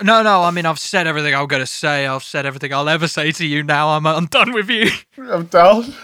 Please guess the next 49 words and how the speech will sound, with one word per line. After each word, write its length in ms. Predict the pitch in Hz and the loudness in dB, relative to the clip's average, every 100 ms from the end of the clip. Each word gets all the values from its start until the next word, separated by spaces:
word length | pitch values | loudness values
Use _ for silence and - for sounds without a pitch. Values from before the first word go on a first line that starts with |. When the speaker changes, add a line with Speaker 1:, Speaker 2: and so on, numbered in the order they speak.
| - _ _ - - 254 - | -20 _ _ -20 -20 -18 -2
Speaker 1:
Uh, 200 | 175 175 | 0 0
but 220 | 160 180 | -2 -2
yeah, 180 | 185 180 | 0 -2
so 180 | - 170 | -2 -8
it 60 | |
feels 200 | 196 175 | -6 -10
weird 300 | 156 165 151 | -6 -6 -6
to 80 | 143 | -8
be 120 | 143 | -12
trying 280 | 135 147 135 | -10 -8 -8
to 60 | 127 | -10
plan 280 | - 131 120 | -10 -10 -10
a 40 | |
trip, 460 | - - 147 - - - | -14 -10 -10 -10 -20 -14
uh, 120 | 127 | -12
because 260 | 123 - 131 | -12 -16 -18
it's, 120 | 120 139 _ | -18 -20 _
it's 220 | 131 - | -20 -18
not 160 | 135 - | -16 -14
something 240 | 135 117 | -16 -14
I've 100 | 117 | -16
thought 260 | - 135 113 | -12 -14 -12
about 300 | 113 110 - | -12 -12 -14
in 100 | 113 | -20
so 200 | - 120 | -16 -14
long. 380 | 113 110 107 107 _ _ _ 120 | -12 -12 -14 -16 _ _ _ -16
And, 140 | 113 | -10
like, 400 | 107 110 - - _ | -8 -10 -14 -20 _
looking 280 | 139 123 123 | -16 -14 -14
at 100 | 117 | -14
hotels 680 | 120 123 - 123 117 110 - | -14 -14 -14 -14 -14 -14 -18
and 260 | 123 107 120 _ | -20 -20 -20 _
all 160 | 131 120 | -18 -10
that 320 | 123 120 _ | -8 -10 _
nonsense, 760 | 117 110 92 - 98 - - | -18 -18 -20 -20 -20 -20 -20
it 60 | - | -20
just 200 | - 110 | -20 -20
feels 360 | - 123 113 113 | -14 -14 -14 -16
like 180 | 104 113 | -16 -18
a 40 | |
different 420 | 110 - 120 113 _ _ - | -20 -18 -18 -20 _ _ -18
world. 440 | 123 131 101 - - | -14 -12 -14 -18 -14
It 100 | 147 | -12
was 160 | 135 - | -12 -16
so 340 | - 185 190 | -6 -4 -2
weird 540 | 151 156 147 139 - _ _ | -2 -2 -2 -6 -14 _ _
when 160 | 143 135 | -14 -10
I 80 | 127 | -10
was 260 | 120 - | -12 -16